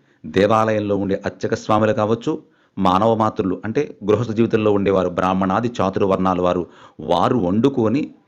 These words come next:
ఎన్ని రకాలైనా సరే మీరు అనుకొని దాన్ని తగ్గట్టుగా భగవంతుడికి భక్తిపూర్వకంగా ఆయా కాలంలో దొరికే పళ్ళు కానీ, ఫలాలు కానీ, ఏవైతే దొరికాయో, జామకాయలు కావచ్చు, అరటిపళ్ళు కావచ్చు, ఇరుపట్టి పళ్ళు కావచ్చు, సపోటా పళ్ళు కావచ్చు,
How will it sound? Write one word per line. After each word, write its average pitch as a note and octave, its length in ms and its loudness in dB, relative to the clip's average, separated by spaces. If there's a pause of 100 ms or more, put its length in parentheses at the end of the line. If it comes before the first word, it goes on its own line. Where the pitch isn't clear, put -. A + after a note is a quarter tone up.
(180)
ఎన్ని G2+ 300 2
రకాలైనా B2 580 0
సరే G#2 240 -4 (140)
మీరు A2 160 -2
అనుకొని A#2+ 420 0
దాన్ని A2 240 0
తగ్గట్టుగా G2 480 -2
భగవంతుడికి A2+ 540 0
భక్తిపూర్వకంగా G#2 800 -2 (400)
ఆయా A2+ 320 2
కాలంలో A2+ 560 0
దొరికే F#2 360 -2 (520)
పళ్ళు A2+ 240 4
కానీ, G#2+ 320 -2
ఫలాలు G#2+ 420 -2
కానీ, G2+ 320 -4 (440)
ఏవైతే C3 360 2
దొరికాయో, G2+ 420 0
జామకాయలు F2+ 500 -2
కావచ్చు, B2 400 -2 (460)
అరటిపళ్ళు F#2+ 400 2
కావచ్చు, A#2 420 -2 (140)
ఇరుపట్టి F#2+ 340 -2
పళ్ళు F#2+ 220 2
కావచ్చు, G#2+ 400 -2 (560)
సపోటా G#2 420 2
పళ్ళు F#2+ 220 -2
కావచ్చు, G2+ 380 -4